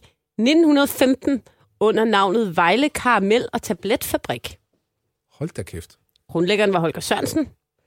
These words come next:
Speaker 1: som tidligere havde ejet Brødrene Sørensens sukkervarefabrik. Øh, og så lavede de rigtig mange fløde- og lakridskarameller.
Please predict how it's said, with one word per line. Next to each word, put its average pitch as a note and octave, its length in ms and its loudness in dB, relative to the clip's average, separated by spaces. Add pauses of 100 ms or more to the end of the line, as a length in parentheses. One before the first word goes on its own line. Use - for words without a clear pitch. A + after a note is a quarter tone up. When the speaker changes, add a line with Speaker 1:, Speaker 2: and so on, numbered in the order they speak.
(300)
Speaker 1:
som G#3 140 -10
tidligere A3+ 440 2
havde G3 160 2
ejet E3+ 360 2
Brødrene G3 280 2
Sørensens G3 440 -2
sukkervarefabrik. G3+ 960 -4 (1500)
Øh, E3 600 0
og G3 100 -4
så C4 200 -8
lavede C4 320 2
de G#3+ 320 -2
rigtig B3 140 0
mange B3+ 200 0
fløde- B3+ 420 -2
og A3 60 0
lakridskarameller. A#3+ 840 -2